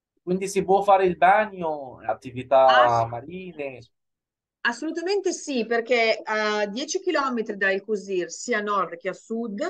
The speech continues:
Speaker 2: ci sono due punti attrezzati, quindi uno è Rockay Valley e l'altro è Sharm el-Lole, dove possiamo andare tranquillamente a prendere il sole, c'è attrezzatissimo, con un bar, una tenda beduina,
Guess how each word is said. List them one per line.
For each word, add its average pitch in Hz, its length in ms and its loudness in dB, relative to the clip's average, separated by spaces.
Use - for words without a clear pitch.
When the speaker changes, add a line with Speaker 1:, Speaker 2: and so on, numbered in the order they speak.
Speaker 2:
ci 302 180 -6
sono 247 400 0
due 233 220 2
punti 226 520 -2
attrezzati, 196 1120 -4
quindi 190 300 -2
uno 202 320 4
è 180 140 2
Rockay 185 440 -2
Valley 170 640 0
e 190 260 -2
l'altro 190 320 0
è 185 40 -4
Sharm 180 320 -8
el-Lole, 165 640 -2
dove 214 320 -2
possiamo 185 460 -10
andare 185 320 0
tranquillamente 196 720 -4
a 170 40 -8
prendere 160 360 -4
il 151 60 -8
sole, 220 500 2
c'è 180 280 0
attrezzatissimo, 220 1300 -6
con 175 200 0
un 160 140 -8
bar, 190 300 0
una 180 180 -4
tenda 165 280 -8
beduina, 202 800 -2